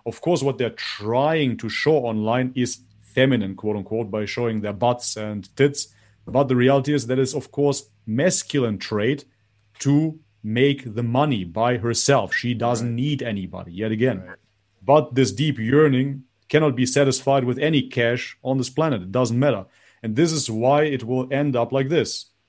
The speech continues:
Speaker 1: The simps are paying, paying, paying, building up the ego. After a while, she gets older. There's an expiration date for everybody. We know that.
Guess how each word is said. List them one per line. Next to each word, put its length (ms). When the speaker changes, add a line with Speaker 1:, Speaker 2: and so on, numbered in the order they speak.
Speaker 1:
The 100
simps 540
are 80
paying, 760
paying, 360
paying, 540
building 440
up 200
the 180
ego. 560
After 320
a 40
while, 260
she 160
gets 340
older. 480
There's 240
an 60
expiration 800
date 280
for 100
everybody. 540
We 140
know 280
that. 260